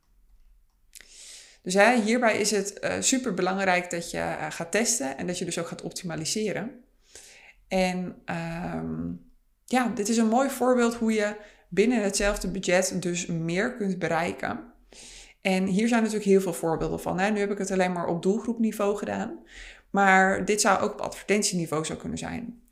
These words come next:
Het kan ook zo zijn dat jouw advertentie één het veel beter doet dan jouw advertentie twee bijvoorbeeld.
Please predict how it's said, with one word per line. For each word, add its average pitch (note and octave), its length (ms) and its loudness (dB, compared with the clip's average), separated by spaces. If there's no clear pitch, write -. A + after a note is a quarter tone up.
Het - 140 -4
kan F#3 240 0
ook G#3 180 2
zo D#3 140 -2
zijn D#3+ 220 -4
dat F3+ 160 -6
jouw E3+ 160 -2
advertentie - 640 -6
één F#3+ 640 0
het - 180 -10
veel F#3+ 260 4
beter G#3+ 440 2
doet E3 400 -6
dan - 320 -2
jouw - 160 -6
advertentie E3+ 580 -8
twee G3+ 280 4
bijvoorbeeld. - 640 -10